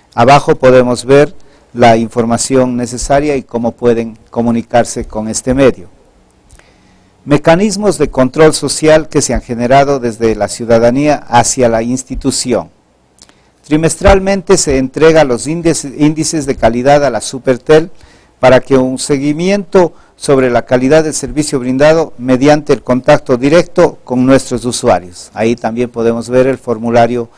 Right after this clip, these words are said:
que trimestralmente Girón T V tiene que llenar y presentar a los entes de control.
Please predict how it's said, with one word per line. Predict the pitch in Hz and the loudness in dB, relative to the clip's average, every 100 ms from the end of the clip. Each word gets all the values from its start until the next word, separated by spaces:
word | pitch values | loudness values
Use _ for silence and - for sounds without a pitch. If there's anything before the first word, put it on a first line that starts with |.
| _ _ _ | _ _ _
que | - 120 117 - | -2 2 2 -2
trimestralmente | 139 147 147 - 143 135 135 135 131 139 131 _ _ _ - _ _ | -2 0 -2 0 2 2 0 -4 -4 -6 -6 _ _ _ -20 _ _
Girón | - 139 139 135 | -8 0 0 2
T | 127 | 0
V | 120 127 - - | 2 2 0 -10
tiene | - 127 127 120 | 0 2 2 -4
que | - 110 | -8 -6
llenar | 113 127 147 160 - - | -2 0 2 0 -4 -10
y | 127 120 | -6 -4
presentar | - 120 - 110 - - 117 110 - _ _ _ _ | -2 -2 -2 -4 -2 2 2 2 -6 _ _ _ _
a | 117 117 | -2 0
los | 113 104 | 0 -4
entes | 123 110 117 104 | -6 -6 -10 -8
de | 113 | -8
control. | - 117 107 110 98 | -8 -10 -10 -6 -6